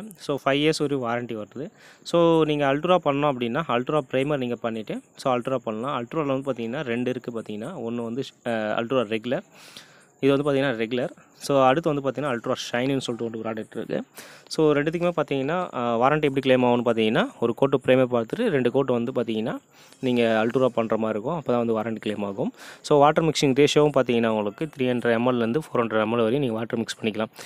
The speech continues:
So எல்லா Asian பெயிண்ட்ஸ்லாம் மிக்ஸ் பண்ற மாதிரி mix பண்ணிக்கலாம். இது வந்து பார்த்தீங்கன்னா, Acrylic Basic. So ஏஷியன்ல, அ, எம் ஆர் எஃப்ல வந்து பார்த்தீங்கன்னா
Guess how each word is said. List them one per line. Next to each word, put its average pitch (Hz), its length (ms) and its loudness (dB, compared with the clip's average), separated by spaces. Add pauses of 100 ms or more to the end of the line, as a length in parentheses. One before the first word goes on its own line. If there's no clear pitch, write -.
(220)
So 131 240 6
எல்லா 131 260 6
Asian 139 300 2
பெயிண்ட்ஸ்லாம் 127 300 0
மிக்ஸ் 117 180 -4
பண்ற 117 200 -2
மாதிரி 127 220 -4
mix - 200 -8
பண்ணிக்கலாம். 123 380 -2
இது 160 180 4
வந்து 165 180 4
பார்த்தீங்கன்னா, 147 320 4
Acrylic 127 340 0
Basic. 113 380 -2 (360)
So 151 120 4 (220)
ஏஷியன்ல, 156 520 6
அ, 123 100 6 (240)
எம் 131 160 2
ஆர் 165 80 6
எஃப்ல 143 220 4
வந்து 139 140 2
பார்த்தீங்கன்னா 127 360 2